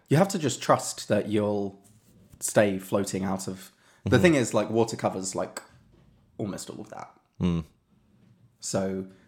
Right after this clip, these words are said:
Speaker 1: there's, like, this natural sort of, you don't want to be in the water, have your
Speaker 2: Mm-hmm.
Speaker 1: head in the water, so you kind of lift your head up, which kills the
Speaker 2: Mm.
Speaker 1: buoyancy, and then you sink.
Speaker 2: Interesting. Yep.
Speaker 1: So you need to lie back,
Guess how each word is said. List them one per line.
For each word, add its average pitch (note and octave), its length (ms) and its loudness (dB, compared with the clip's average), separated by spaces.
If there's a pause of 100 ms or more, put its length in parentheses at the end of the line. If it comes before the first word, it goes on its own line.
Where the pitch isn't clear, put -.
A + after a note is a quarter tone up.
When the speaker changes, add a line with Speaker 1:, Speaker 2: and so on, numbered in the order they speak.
Speaker 1:
there's, A#2 220 6
like, A#2 180 6
this A2+ 260 -6 (180)
natural B2 560 0
sort A#2 200 -4
of, G#2+ 140 -6
you A2+ 80 -8
don't G#2+ 220 -2
want G#2 260 -2
to G2 340 0 (1400)
be A2+ 160 4
in G2 140 2
the F#2+ 80 -2
water, G2 600 0
have - 0 -
your G2+ 100 0 (140)
Speaker 2:
Mm-hmm. G2+ 40 2
Speaker 1:
head G2+ 140 -2
in G2+ 80 -6
the G2+ 80 -6
water, G#2 260 -4
so A2+ 160 -4
you G2 140 -8
kind G#2 200 -6
of G2 120 -8
lift G2 160 -6
your G2+ 80 -2
head F#2+ 160 -2
up, - 180 -4
which - 280 -10
kills F#2+ 340 -6
the G2 240 -6 (800)
Speaker 2:
Mm. F#2+ 240 4
Speaker 1:
buoyancy, G2 400 -2
and G2 120 -4
then G2 120 -8
you G2 80 -8
sink. G2+ 340 -8 (560)
Speaker 2:
Interesting. - 460 -6 (720)
Yep. - 200 2 (600)
Speaker 1:
So - 120 -10
you G#2 60 -2
need G2 100 -2
to G#2+ 100 -8
lie G#2+ 180 -8
back, - 340 -4